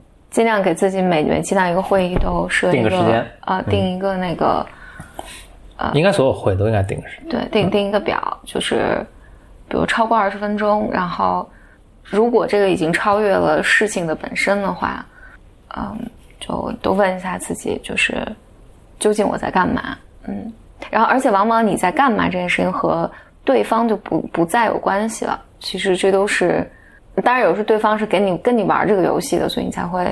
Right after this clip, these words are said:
Speaker 1: 才会玩下去。但是很有意思的一个，呃，一个现象吧。
Speaker 2: 我再补充一个，刚刚你说的那个，就是说用词，比如说我们说防御，好像多少带着一些负面，但逃避至少是明显带一个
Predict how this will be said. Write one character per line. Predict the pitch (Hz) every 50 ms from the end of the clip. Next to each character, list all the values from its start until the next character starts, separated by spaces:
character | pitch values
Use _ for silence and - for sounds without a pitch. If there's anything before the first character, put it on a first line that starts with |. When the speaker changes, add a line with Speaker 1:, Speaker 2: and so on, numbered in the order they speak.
| - - -
Speaker 1:
才 | - - 165
会 | 175 190
玩 | 175 - - -
下 | - - - -
去。 | - - - - - - - - - - - - - -
但 | - 254
是 | 285 294
很 | 262 240 208 226
有 | 233
意 | 208 196 190
思 | 196 -
的 | 175 165
一 | 170 170
个， | - - - - 196 196 202 214 - - - - -
呃， | - 208 - 202 - - - - - -
一 | 220 -
个 | 196 190
现 | - - 233 202 180
象 | 175 - - 170
吧。 | - - - - - - - - - - - - - -
Speaker 2:
我 | - 143 156
再 | -
补 | -
充 | 107 127 131
一 | 147
个， | 156 135 117 110 104
刚 | - 123
刚 | 123 127
你 | 113 101
说 | 92 - 123 123
的 | 135
那 | 147 139 107
个， | 107 104
就 | - -
是 | 110
说 | 117 123
用 | 135 147 135 117
词， | 104 - - - - 110 101 104 113 117 117
比 | - 117
如 | 110 107
说 | 107 - - - - - - - - - - -
我 | - 104
们 | 98 98
说 | - 117
防 | 107 - 110 101 101 117
御， | 127 127 120 113 107 - - - - - _ _ - - _ _ _ _
好 | - - - 104
像 | 98 95 156 135
多 | 123 139
少 | 120 98 98 98
带 | 104 120 110
着 | 107
一 | 101
些 | 98 110
负 | 98 - 117
面， | 110 120
但 | 135 170 160
逃 | - - 117 120
避 | 151 180 220 151
至 | 117 117
少 | 104 101 95
是 | 98 113
明 | 101 98 104 113
显 | 120 104
带 | 98 98 92 92
一 | 92 92
个 | 98 95 92 98 107 123 - 131